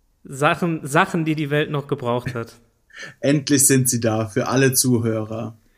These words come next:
Speaker 1: Zwei,
Speaker 2: Ja.
Speaker 1: zwei Freunde, die beschlossen haben, einen weiteren, also ein-, einen Podcast zu machen,
Speaker 2: <laughs>
Speaker 1: sagen wir es so.
Speaker 2: Weil wir dachten, das gibt's doch nicht, diese Marktlücke nutzen wir aus.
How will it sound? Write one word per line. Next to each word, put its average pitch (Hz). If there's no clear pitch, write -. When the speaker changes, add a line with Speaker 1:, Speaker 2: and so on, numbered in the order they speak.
Speaker 1:
Zwei, 139
Speaker 2:
Ja. 143
Speaker 1:
zwei 143
Freunde, 160
die 151
beschlossen 147
haben, 143
einen 135
weiteren, 147
also 143
ein-, 143
einen 165
Podcast 147
zu 143
machen, 135
Speaker 2:
<laughs> -
Speaker 1:
sagen 120
wir 123
es 123
so. 123
Speaker 2:
Weil 151
wir 147
dachten, 143
das 131
gibt's 180
doch 117
nicht, 135
diese 139
Marktlücke 131
nutzen 131
wir 120
aus. 151